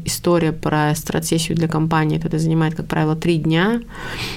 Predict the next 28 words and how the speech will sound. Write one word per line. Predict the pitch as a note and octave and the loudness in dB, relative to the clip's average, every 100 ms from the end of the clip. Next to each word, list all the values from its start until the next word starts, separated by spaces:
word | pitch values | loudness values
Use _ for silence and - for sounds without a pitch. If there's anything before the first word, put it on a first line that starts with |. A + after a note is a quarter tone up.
| - | -2
Никто | F3 E3 E3+ | -2 2 4
не | F#3+ | 4
работает | G#3 G3 G3+ G3 G3 | 6 6 6 4 2
три | F#3+ F#3+ | 2 4
дня, | F3+ F3+ F3+ | 4 4 4
все | F#3 F#3 D#3+ | 2 0 2
занимаются | F3+ F3+ F#3 F#3 F#3+ | 4 4 2 2 0
только | - F#3 F#3+ | -2 0 -2
стратегическим, | F#3 E3+ F3+ - - F#3 F3+ F3 | 0 2 4 2 4 4 4 2
стратегической | E3+ F3+ F3+ F#3 G3 | 0 0 2 2 0
сессией, | F#3+ - F3 F3 - E3 E3 | 0 2 2 2 2 2 2
глубоко | D#3+ D#3+ D#3+ D#3+ F3 | 2 0 -2 0 0
погружаются | F3+ F3+ F3 F3+ E3+ E3 E3 | 2 2 2 4 4 2 2
в | E3+ | 0
это | E3 | -2
все, | E3 - | -2 -2
общаются, | E3+ - E3+ E3+ - | -2 -2 -2 -2 -2
коммуницируют, | F3 E3+ F3 F3 F3 E3+ | 0 2 2 0 0 2
выясняют | F3 F3 F3 E3+ E3 | 2 2 2 2 2
также, | E3 D#3+ D#3+ | 2 2 2
да, | D#3+ | 0
там | E3 D#3+ | 0 0
цели | - E3+ E3 | 2 2 2
совпадают, | E3 E3 F3 E3+ E3+ | -2 -2 0 2 2
не | E3 | 0
совпадают | E3 - F3 E3+ | -2 -2 0 0
в | E3 | 0
компании, | E3 E3 E3 E3 E3 | 0 2 2 2 0